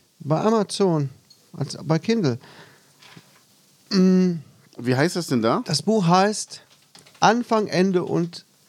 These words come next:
Speaker 1: etwas dazwischen. Ich war super kreativ. Zehn, äh, Kurzgeschichten für Misanthropen. <laughs>
Speaker 2: Aha.
Speaker 1: So hab ich's genannt. Und guck, da oben ist es.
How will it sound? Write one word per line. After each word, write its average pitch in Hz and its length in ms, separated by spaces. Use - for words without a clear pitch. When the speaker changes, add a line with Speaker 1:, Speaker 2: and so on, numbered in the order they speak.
Speaker 1:
etwas 156 380
dazwischen. 120 640
Ich 156 140
war 160 140
super 190 280
kreativ. 160 640
Zehn, 240 360
äh, 156 280
Kurzgeschichten 180 800
für 165 160
Misanthropen. 151 880
<laughs> - 1000
Speaker 2:
Aha. 101 500
Speaker 1:
So 180 160
hab 165 140
ich's 143 180
genannt. 123 500
Und 120 480
guck, - 180
da 139 100
oben 113 280
ist 104 140
es. - 220